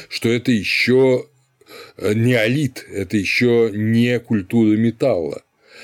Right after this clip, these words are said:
На платформу ведут несколько дорог – каменные постройки, а их там около ста, посещались время от времени.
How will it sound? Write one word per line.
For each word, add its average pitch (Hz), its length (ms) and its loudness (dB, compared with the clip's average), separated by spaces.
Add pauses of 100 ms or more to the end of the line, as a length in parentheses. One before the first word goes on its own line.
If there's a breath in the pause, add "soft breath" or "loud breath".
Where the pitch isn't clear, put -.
(160 loud breath)
На 123 140 0
платформу 135 560 2
ведут 127 380 0
несколько 117 520 -2
дорог – 107 600 0 (440 soft breath)
каменные 135 540 2
постройки, 135 840 0 (220 soft breath)
а 101 100 -4
их 113 140 -2
там 107 140 0
около 104 280 0
ста, - 480 -4 (1000 loud breath)
посещались 131 760 0
время 131 420 2
от 123 140 -10
времени. 85 540 -4